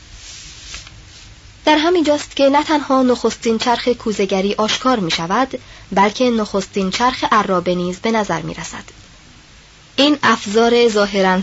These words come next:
ساده و کم اهمیت که در حقیقت برای انسان بسیار حیاتی و سودمند است، بعدها در بابل و بسیار دیرتر از آن در مصر روی کار آمده است.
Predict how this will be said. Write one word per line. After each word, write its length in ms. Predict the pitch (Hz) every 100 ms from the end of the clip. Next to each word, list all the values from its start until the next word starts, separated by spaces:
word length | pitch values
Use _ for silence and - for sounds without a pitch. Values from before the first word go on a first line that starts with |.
| -
ساده 360 | 185 180 208 202
و 200 | 196 196
کم 280 | - 190 180
اهمیت 800 | 180 - 175 170 175 202 240 - -
که 100 | 202
در 140 | 180
حقیقت 640 | - 196 185 185 233 254 - - - -
برای 340 | 196 240 254
انسان 400 | 220 202 - 214
بسیار 400 | 190 190 - 180
حیاتی 480 | 185 185 175 170 180
و 160 | 175 165
سودمند 600 | - 185 180 190 226 196
است، 320 | 160 - - - - - -
بعدها 380 | 185 185 - 226
در 200 | 185 175
بابل 460 | 170 160 190 233 220
و 80 |
بسیار 520 | 175 175 - 196 226 254
دیرتر 420 | 226 202 202 196
از 180 | 190 -
آن 160 | 185
در 180 | 170 160
مصر 440 | 175 214 233 - -
روی 300 | 185 190 180
کار 280 | - 220
آمده 340 | 165 151 151 156
است. 240 | 180 -